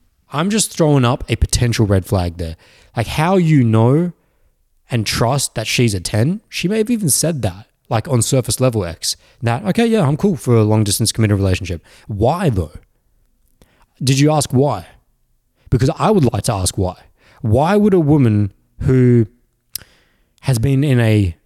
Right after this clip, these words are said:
in your words, casual, I'm gonna apply the word open here 'cause it's not the term that I use. I don't like the word casual, uh, at all. But if you've been in an open relationship and she's been very happy with an open relationship, to swing from that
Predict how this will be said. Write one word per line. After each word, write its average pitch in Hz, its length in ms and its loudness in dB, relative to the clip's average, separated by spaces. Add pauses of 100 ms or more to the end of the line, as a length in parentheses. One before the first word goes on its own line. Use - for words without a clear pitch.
(220)
in 120 100 2
your 120 200 4
words, 107 260 2
casual, 101 500 0 (240)
I'm 107 80 -2
gonna 101 240 2
apply 98 480 0
the 90 160 -6
word 95 160 2
open 104 300 2
here 92 140 0
'cause 90 120 -6
it's 87 100 -8
not 95 120 -6
the 87 40 -12
term 92 220 -2
that 90 80 -4
I 87 40 -8
use. 90 280 -12
I 101 40 -14
don't 95 80 -14
like 90 120 -14
the - 80 -20
word 92 160 -10
casual, 90 340 -6 (240)
uh, 98 160 -10
at 101 100 -12
all. 90 220 -8 (1400)
But 147 260 -6
if 156 140 -8
you've 175 120 4
been 208 160 2
in 226 80 4
an 190 60 4
open 156 160 2
relationship 131 460 2
and 113 100 0
she's 123 120 4
been 123 220 2
very 135 200 2
happy 123 220 0
with 113 100 2
an 110 60 2
open 117 220 2
relationship, 101 460 0
to 120 120 2
swing 156 560 0
from 117 280 0
that 104 340 -2